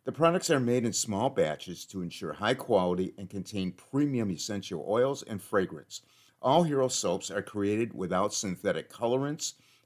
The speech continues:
parabens, and sulfates that are irritating to the eyes, skin, mouth, and lungs, and are cruelty-free,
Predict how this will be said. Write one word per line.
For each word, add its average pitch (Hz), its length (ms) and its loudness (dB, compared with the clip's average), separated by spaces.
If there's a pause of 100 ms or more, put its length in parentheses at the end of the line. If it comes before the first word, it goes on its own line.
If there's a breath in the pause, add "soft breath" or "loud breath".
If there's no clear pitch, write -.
parabens, 127 600 8
and 92 100 -2
sulfates 87 720 0 (320 soft breath)
that 107 100 2
are 95 160 2
irritating 143 540 4
to 107 120 -4
the - 200 -4
eyes, 104 460 0 (200 soft breath)
skin, 113 540 -2 (180)
mouth, 110 380 0
and 101 180 -4
lungs, 85 400 -2 (300 soft breath)
and 110 100 -2
are 95 100 2
cruelty-free, 147 880 2